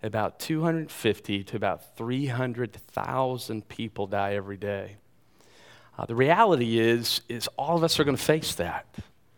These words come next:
unless Jesus returns before then. But here's the question. Are we ready? Are, are we ready for what follows death? We can't stop death.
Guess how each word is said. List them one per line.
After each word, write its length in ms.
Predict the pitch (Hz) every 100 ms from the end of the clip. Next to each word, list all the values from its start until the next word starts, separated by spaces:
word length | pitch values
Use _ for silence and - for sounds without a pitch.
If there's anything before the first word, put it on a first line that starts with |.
| _ _ _ _ _ _
unless 920 | 110 113 - _ 117 165 143 143 -
Jesus 600 | - 110 110 117 - - -
returns 600 | 113 107 - 117 117 104
before 420 | - 135 - 185
then. 220 | 135 104 - - _ _ _ _ _ _ _ _ _ _ -
But 120 | 147
here's 260 | 139 285 -
the 80 | -
question. 460 | 190 160 - 85 - _ _ _ _ _ _ _ _ _ _ _ _ _ _ _ _ _ _ _ _ _ -
Are 140 | 117
we 100 | 127
ready? 320 | 131 151 151 - - _ _ _ _ _ _ _ _ _ -
Are, 140 | 143
are 180 | 135 160
we 140 | 160
ready 540 | 147 143 151 170 185 185
for 840 | - - 143 139 143 143 143 139 - _ _ _ _ _
what 180 | - 117
follows 540 | - 143 147 123 92 -
death? 540 | 92 98 - - -
We 1160 | - _ _ _ _ _ _ _ _ - _ -
can't 180 | 196 156
stop 340 | - 160 139
death. 540 | - 98 110 - -